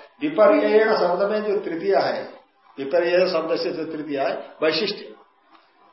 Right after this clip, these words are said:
उससे विपरीत विशिष्ट, ऐसा भी अर्थ हो सकता है। तृतीया तथा च तद विपर्य विशिष्ट तद विपरीतो अयम अर्थो अर्थात अवगम्यते।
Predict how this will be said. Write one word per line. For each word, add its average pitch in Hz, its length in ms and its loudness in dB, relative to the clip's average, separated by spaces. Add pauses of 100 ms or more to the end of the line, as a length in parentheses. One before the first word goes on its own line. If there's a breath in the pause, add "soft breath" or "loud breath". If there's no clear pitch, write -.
(600)
उससे 160 220 -4
विपरीत 190 600 2 (540)
विशिष्ट, 160 380 -4 (360)
ऐसा 143 220 -4
भी 147 120 -4
अर्थ 131 200 -6
हो 117 100 -10
सकता 131 400 -14
है। 135 160 -8 (1000)
तृतीया 139 420 -4
तथा 160 280 2 (120)
च 208 140 0 (120)
तद 185 260 2
विपर्य 214 400 2
विशिष्ट 208 520 -2
तद 208 340 0
विपरीतो 202 440 -2
अयम 170 300 2
अर्थो 170 420 0
अर्थात 143 400 -4
अवगम्यते। 143 640 -6